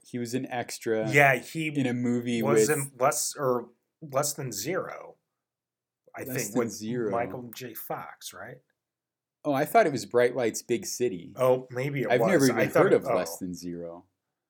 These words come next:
Speaker 1: What is
Speaker 2: Maybe
Speaker 1: Less
Speaker 2: it
Speaker 1: Than
Speaker 2: was
Speaker 1: Zero?
Speaker 2: Bright Lights, Big City.
Speaker 1: In, okay, well, it's one of these movies, Bright Lights, Big City or Less Than Zero. But, and he had two scenes. He had one scene where he was, like, at
Speaker 2: Bathroom?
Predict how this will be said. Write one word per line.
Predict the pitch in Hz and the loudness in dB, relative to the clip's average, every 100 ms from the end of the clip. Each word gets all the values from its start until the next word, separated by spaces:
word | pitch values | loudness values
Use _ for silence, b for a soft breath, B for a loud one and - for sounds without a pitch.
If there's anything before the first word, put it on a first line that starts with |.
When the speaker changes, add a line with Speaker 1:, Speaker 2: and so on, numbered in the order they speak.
| _ _ _ 139 | _ _ _ -14
Speaker 1:
What | 123 170 | -8 -6
is | - | -2
Speaker 2:
Maybe | 123 | -2
Speaker 1:
Less | 131 139 | -2 -4
Speaker 2:
it | 113 | -6
Speaker 1:
Than | 107 | -4
Speaker 2:
was | 123 | -2
Speaker 1:
Zero? | 98 123 | -4 -6
Speaker 2:
Bright | 101 98 | -10 -12
Lights, | 95 - _ _ _ | -18 -20 _ _ _
Big | 95 - | -20 -16
City. | - 92 85 _ _ | -16 -16 -20 _ _
Speaker 1:
In, | 147 165 | 0 0
okay, | 160 143 139 104 | 4 2 2 0
well, | 104 135 147 | 4 6 6
it's | 143 - | 6 2
one | 175 208 | 2 4
of | 147 | 4
these | 117 104 | 2 0
movies, | 98 85 87 90 | -4 -4 -6 2
Bright | 120 123 | 4 4
Lights, | 117 - | 2 0
Big | 104 98 | -4 -4
City | 107 95 92 | -2 -2 -2
or | 90 | -4
Less | 90 - | -6 -6
Than | 90 | -10
Zero. | 80 85 82 76 - _ _ _ _ - | -8 -8 -8 -10 -14 _ _ _ _ -2
But, | 110 107 - _ _ _ - | 2 2 -2 _ _ _ -6
and | 131 | 0
he | 151 | 4
had | 175 120 - | 4 2 -2
two | - 160 180 | -4 -4 -4
scenes. | - 95 92 | -4 -6 -4
He | 113 | 0
had | 117 | 0
one | 110 117 135 147 | 0 0 0 0
scene | - 131 117 113 113 110 | -4 -4 -2 -2 -4 0
where | 110 | 0
he | 101 107 | 0 -2
was, | 104 98 | -4 -4
like, | 110 98 - | -2 -2 -4
at | - | 0
Speaker 2:
Bathroom? | 120 - 123 139 | 2 2 -4 -14